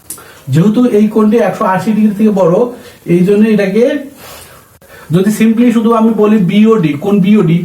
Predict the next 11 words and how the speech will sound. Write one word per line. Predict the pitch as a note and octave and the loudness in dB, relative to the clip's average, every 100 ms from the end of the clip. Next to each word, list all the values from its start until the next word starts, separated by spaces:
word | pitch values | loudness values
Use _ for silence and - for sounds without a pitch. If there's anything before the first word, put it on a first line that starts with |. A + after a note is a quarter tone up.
| - - - | -8 -18 -8
তাহলে | E3+ F#3+ G#3 | -4 -2 0
আমার | G#3 G#3+ - F3+ | 0 -2 -2 -2
এটাও | F3 A3 G#3+ | 0 0 0
হতে | A3+ G#3+ | -2 -2
পারে, | A3+ A#3+ D4 - - - - | 0 -2 -2 -6 -16 -20 -8
এটাও | F#3 G#3 | -2 0
হতে | F3+ F#3 D#3+ | 0 -2 -2
পারে। | G#2+ G#2 - - - _ | -4 -8 -18 -20 -20 _
কিন্তু | E3+ F3+ G#3 G3 F#3 | -2 0 0 -2 0
এই, | A3 B3 - | 0 0 -2
এই | G#3 | 0